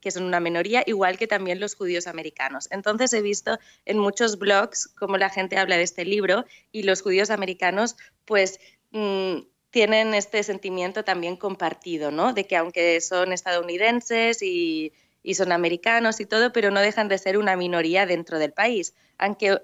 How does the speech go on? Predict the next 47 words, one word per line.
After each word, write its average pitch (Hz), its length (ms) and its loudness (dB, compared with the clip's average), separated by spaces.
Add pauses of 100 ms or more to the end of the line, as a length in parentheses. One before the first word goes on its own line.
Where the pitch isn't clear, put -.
aunque 190 340 0
es 190 120 0
un 233 160 -2
melting 190 460 -2
pot, 151 380 0
¿no? 180 220 0
Que 185 100 -2
hay 170 80 0
gente 185 260 -4
de 175 100 4
todas 175 300 0
partes 185 380 -2
y 196 40 -14
tal, 254 220 -2
pero 220 200 -4
no 202 100 2
dejan 208 320 2
de 185 100 -6
ser 180 160 -12
una 185 180 -2
minoría. 160 500 -8 (300)
Y 214 140 0
ella 240 220 4
además 196 400 2
dice 190 280 -8
que 202 80 -12
muchas 190 360 -8
veces 185 380 -6
se 185 100 -8
ha 175 40 2
encontrado 180 800 0 (360)
en, 165 1160 0 (240)
en 151 300 -4
situaciones 185 600 0
en 190 120 -6
las 170 200 0
que 170 140 2
ella 170 240 4
era 170 200 4
la 165 140 2
única 170 300 -2
mujer 202 560 0 (320)
o 202 80 2
ella 180 380 2
era 170 240 0
la 160 220 2
única 160 840 -2